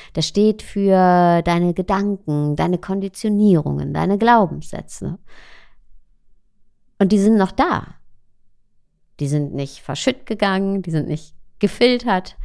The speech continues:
Ist alles noch da. Aber oben hat sich das klare Wasser abgesetzt und du hast eine klare Sicht auf all das, was in deinem Kopf vor sich geht. Und dann merkst du, oh,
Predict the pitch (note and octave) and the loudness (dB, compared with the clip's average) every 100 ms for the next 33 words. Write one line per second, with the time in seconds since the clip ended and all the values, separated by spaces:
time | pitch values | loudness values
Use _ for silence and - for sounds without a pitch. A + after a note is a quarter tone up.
0 | - - - A#3+ C4+ - C4 - D3+ B2+ | -14 -16 -4 -2 -2 -4 -6 -4 -2 -4
1 | - - - F3 F3 A3+ C4+ D#4+ D4+ F#3+ | -10 -14 -4 -2 0 0 2 2 2 2
2 | E3 E3 - F3 - - - - - G3 | 2 -2 -6 -10 -10 -20 -20 -12 -4 0
3 | G3 A3+ G#3+ F#3+ G#3 - F#3 - - C3+ | 0 0 -2 -2 -4 -6 -8 -8 -10 -8
4 | C3 - - - D3+ E3 E3 F3 - - | -8 -10 -14 -12 -6 -6 -4 -8 -8 -12
5 | F#3+ G3 A3 B3 A#3+ A3+ A3 F3+ D#3+ E3+ | -4 -2 0 0 0 -2 -2 -2 -2 4
6 | C#4 F3 - - - - - - - - | 4 4 -4 -20 -20 -20 -20 -20 -6 -2
7 | G3 - B3+ A#3+ A3+ A3 A3+ G#3 G3+ G3+ | 2 4 6 4 2 -2 -2 2 2 0
8 | - A3 G#3+ - A#3+ B3+ A3+ G3+ - - | -2 -4 -4 -4 2 2 2 -2 -4 -4
9 | D#3 D3 - - - - _ - A3+ B3+ | -2 -4 -10 -20 -20 -20 _ 2 6 6
10 | A#3+ B3+ C#4+ - - G3 - A3+ C4 G#3 | 6 4 0 -4 -6 -6 -8 -8 -6 -6